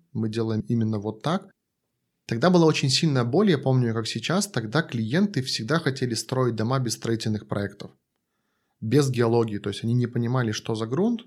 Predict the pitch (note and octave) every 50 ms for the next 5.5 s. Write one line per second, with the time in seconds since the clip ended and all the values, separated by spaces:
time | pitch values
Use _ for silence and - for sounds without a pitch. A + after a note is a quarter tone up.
0 | _ _ _ - A2+ A#2+ B2+ B2+ B2+ B2+ C#3+ C3+ B2+ A#2 G#2+ G#2+ G#2+ G#2 G#2 G2+
1 | A2 A2+ A2 - - B2 A#2+ A2 - - - - - - - - A#2 B2+ D3+ G3+
2 | A3+ - - _ _ _ _ _ _ _ _ _ _ _ E3 F3 C#3+ B2+ A2+ A2
3 | A2 G#2 F#2+ - - _ _ - D3+ D#3+ F3 G3 F#3+ G3 - - D3+ E3+ G3+ F#3+
4 | - D3+ A#2 G2 - - - _ _ _ _ - A#2 C3+ C#3+ C#3+ C3 B2+ B2 B2
5 | B2 B2 C3+ D#3 F3 D#3+ A#2 A2 -